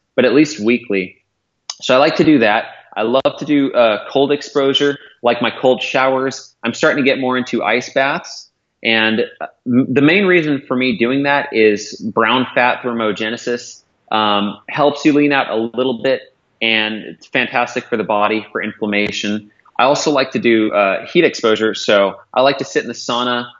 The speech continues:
about twenty-five, thirty minutes. Um, Doctor Rhonda Patrick has some great information on this, but it, there are just so many health benefits to saunas as well.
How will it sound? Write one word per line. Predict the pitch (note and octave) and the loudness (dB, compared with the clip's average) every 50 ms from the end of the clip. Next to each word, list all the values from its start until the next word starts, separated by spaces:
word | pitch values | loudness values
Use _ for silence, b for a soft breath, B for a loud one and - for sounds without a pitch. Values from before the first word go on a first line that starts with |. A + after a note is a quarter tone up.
| _ _ | _ _
about | _ C3 B2+ B2+ - - | _ 2 2 2 0 -4
twenty-five, | - - D3+ D3 D3+ D3+ - D3+ C#3 C3+ C#3 C#3 C3 - - _ _ _ _ | -4 -4 -2 -2 -2 -2 0 0 0 0 0 -2 -4 -8 -16 _ _ _ _
thirty | C#3 C3+ C3+ C3+ C3 | 2 2 2 2 0
minutes. | B2 B2 B2 B2+ - - - - - | -2 -4 -4 -6 -8 -10 -16 -18 -10
Um, | - A2 G#2 G2+ G2 G2+ F#2+ | -8 -6 -6 -4 -6 -4 -2
Doctor | F2+ A#2 A2+ - A#2+ A#2 | 0 0 0 0 0 2
Rhonda | A#2 B2 C#3+ C#3+ A#2 | 2 2 2 0 -2
Patrick | - - A#2 A#2+ A2+ A2+ G2+ - - | 0 0 0 0 0 -2 -6 -4 -2
has | G#2 G2+ G#2 - - | -2 -2 -2 -2 -6
some | - G2+ G2+ F#2 F#2 | -8 -8 -6 -8 -10
great | F#2 - A#2+ B2 B2+ A#2+ | -6 0 2 2 2 2
information | - A2+ G#2+ - A2 G#2 G2+ G2+ - - G#2 | 0 -4 -6 -6 -6 -4 -4 -6 -6 -8 -8
on | G2 F#2+ G2 | -6 -6 -4
this, | G2 G2 G2+ G2+ - - - - b b b b b b b b _ _ _ | -6 -6 -8 -8 -10 -14 -16 -18 b b b b b b b b _ _ _
but | - G2+ A#2+ A2+ G#2+ - - | -4 0 2 2 2 2 0
it, | A2 B2 - | -2 -4 0
there | - C#3 C#3 C#3 | 2 4 4 4
are | C3 | 4
just | G#2+ B2+ - - - | 2 -2 -6 -8 -6
so | - D3+ D3+ | -4 -2 -2
many | C#3+ C#3 C3 A2+ | -2 -4 -4 -4
health | A2 A#2+ A#2 A#2 - | -2 -4 -4 -4 -4
benefits | - A2 G#2+ G#2 - G#2 - - | -6 -6 -6 -6 -8 -10 -12 -10
to | - A2 | -14 -14
saunas | - - B2 A2+ A2+ A2+ A#2 A2 G2 G2+ G2 | -6 -2 0 0 0 0 0 -2 -4 -6 -8
as | F#2+ F2+ G2 | -8 -6 -2
well. | G2+ G2 G#2+ B2+ D3 D#3+ - - - _ | 2 2 2 2 0 -4 -10 -16 -20 _